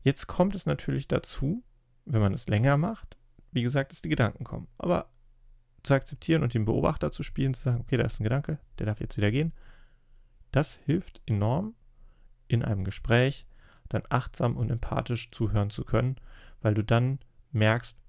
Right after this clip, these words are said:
"Oh, da kommt gerade eine Lösung oder eine Reaktion oder eine Idee von mir, aber das ist gerade nicht so wichtig, ich höre dem anderen zu." Und das Erstaunliche daran ist, das Gegenüber merkt es, wenn du wirklich präsent zuhörst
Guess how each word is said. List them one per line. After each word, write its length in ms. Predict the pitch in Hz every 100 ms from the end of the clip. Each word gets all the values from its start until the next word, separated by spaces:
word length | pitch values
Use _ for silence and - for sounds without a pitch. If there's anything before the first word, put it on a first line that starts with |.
| -
"Oh, 120 | 165
da 120 | 139
kommt 240 | 120 131 131
gerade 320 | - 123 -
eine 160 | 107 101
Lösung 520 | 123 185 202 214 247
oder 200 | 160 104
eine 220 | 104 107
Reaktion 500 | 107 - - 175 165
oder 140 | 123
eine 160 | 127 110
Idee 280 | 113 127 196
von 220 | - 156
mir, 180 | 160 160 - - - -
aber 160 | 190 190
das 120 | 160
ist 300 | 147 - -
gerade 220 | - 123
nicht 120 | 110
so 120 | - 117
wichtig, 320 | 147 - -
ich 120 | -
höre 120 | 110
dem 160 | 113 127
anderen 280 | 101 113 117
zu." 260 | - 120 - - - - - - - - - - - - - - _ _ _ _ - -
Und 140 | 110
das 140 | 120
Erstaunliche 540 | - - 139 151 156 151
daran 280 | 131 127 123
ist, 320 | 117 - - - - -
das 160 | - 139
Gegenüber 580 | 117 - 113 110 117 120 - -
merkt 440 | 95 101 110 -
es, 240 | 104 - -
wenn 220 | 175 98
du 200 | 92 95
wirklich 520 | 107 104 113 110 - - -
präsent 640 | - 101 - 104 104 - _
zuhörst 600 | - - 107 95 98 -